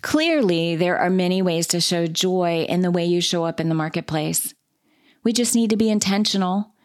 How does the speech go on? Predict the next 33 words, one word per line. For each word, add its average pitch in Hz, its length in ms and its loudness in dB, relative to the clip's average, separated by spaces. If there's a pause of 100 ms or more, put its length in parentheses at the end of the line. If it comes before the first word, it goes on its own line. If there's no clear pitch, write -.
(240)
focus 220 360 2
on 220 140 2
the 214 60 2
right 185 220 0
things, 156 500 0 (420)
and 185 240 2
look 202 220 0
for 277 180 2
ways 185 360 2
to 180 100 0
flip 190 260 -4
the 202 140 0
script - 500 -4 (220)
of 165 80 0
negativity 180 920 2 (240)
into 175 260 2
one 165 300 2
of 156 220 -2
joy 156 420 -2
and 147 140 0
hope. 143 340 -4 (960)
I 220 120 2
trust 262 420 0
you 262 100 2
found 208 280 2
this 190 100 2
discussion 190 760 0
on 165 120 0
the 165 80 0
concept 170 520 -2
of 170 80 -2
joy 160 460 0
insightful. 156 760 -2